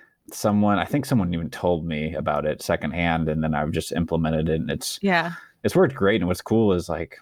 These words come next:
Speaker 1: we don't have to go through that many applicants.
Speaker 2: Right.
Speaker 1: Like, we're in, like, when we do get an applicant, like, I have so much in their Google Doc that it's like, I will probably interview maybe three to four people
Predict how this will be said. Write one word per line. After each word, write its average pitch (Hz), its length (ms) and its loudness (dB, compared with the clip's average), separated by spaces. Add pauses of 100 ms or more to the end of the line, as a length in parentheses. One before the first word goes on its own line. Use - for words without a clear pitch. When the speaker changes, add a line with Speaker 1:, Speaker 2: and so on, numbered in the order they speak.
(140)
Speaker 1:
we 92 160 0
don't 117 160 0
have 101 240 -2
to 92 120 -2
go 85 260 2
through 85 200 -6
that 82 160 0
many 80 220 -2
applicants. - 720 -4 (280)
Speaker 2:
Right. 170 260 -2 (160)
Speaker 1:
Like, - 380 0 (440)
we're 98 540 6
in, 98 240 2
like, 95 160 2
when 104 160 4
we 107 80 6
do 107 180 2
get 131 120 4
an 131 80 4
applicant, 131 500 0
like, 92 160 0
I 92 100 2
have 95 140 2
so - 220 0
much 98 240 2
in 101 60 2
their 90 100 2
Google 90 300 0
Doc 82 380 0
that 80 120 2
it's 78 240 -2
like, 78 260 -2 (840)
I 95 140 2
will 87 520 2 (100)
probably 98 600 2
interview 87 320 0
maybe 87 320 0
three 85 240 -2
to 80 60 0
four 78 180 -2
people 69 520 -4